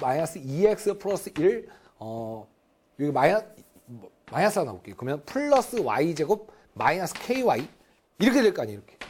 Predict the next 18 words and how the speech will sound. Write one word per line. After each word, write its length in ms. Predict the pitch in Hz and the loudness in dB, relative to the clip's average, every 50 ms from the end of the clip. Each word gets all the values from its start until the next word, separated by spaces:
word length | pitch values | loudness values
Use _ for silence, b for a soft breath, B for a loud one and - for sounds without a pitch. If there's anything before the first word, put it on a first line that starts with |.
| B B B B | B B B B
그럼 240 | - 190 190 196 - | 0 0 0 -2 0
X에 600 | - 139 170 190 190 - - - - 294 294 285 | 2 2 2 2 0 -4 -8 -4 0 2 2 4
관해서 460 | 269 262 254 247 247 240 190 233 233 226 | 4 4 4 4 2 2 2 2 2 2
정리해서 720 | - 180 170 170 180 190 196 196 196 180 208 220 - - | 2 0 0 0 0 2 2 4 4 6 6 4 4 2
D를 320 | - - 180 214 214 220 196 | 0 2 4 4 4 4 4
해. 300 | 208 214 190 151 - - - _ _ _ _ _ _ _ | 4 4 2 0 -2 -8 -16 _ _ _ _ _ _ _
그럼 260 | - 190 202 190 156 | 2 2 4 4 4
뭐야? 260 | 120 117 127 151 185 - - - - | 4 4 6 4 4 0 -4 -8 -2
Y의 340 | 117 135 156 208 226 220 196 | 2 2 2 4 4 2 2
범위가 280 | 170 165 156 156 160 | 2 0 -2 0 0
나오고. 340 | 143 110 104 104 92 90 87 _ b b b b b | 0 -2 -4 -6 -8 -10 -14 _ b b b b b
Y에 460 | b 107 127 139 165 202 240 254 254 233 | b 2 4 6 6 6 4 4 2 2
관해서 240 | 240 226 202 208 | 4 2 2 2
정리해서 680 | 196 - 175 165 170 175 180 185 185 180 175 156 208 208 | 0 0 -2 -2 -2 -2 -2 0 0 0 2 4 2 2
D를 240 | - - 147 165 170 | 2 2 2 2 2
해. 200 | 185 170 113 90 - | 2 2 -2 -4 -2
그럼 180 | - 165 170 151 | 0 0 0 2
뭐야? 240 | 120 117 156 185 | 2 0 0 -2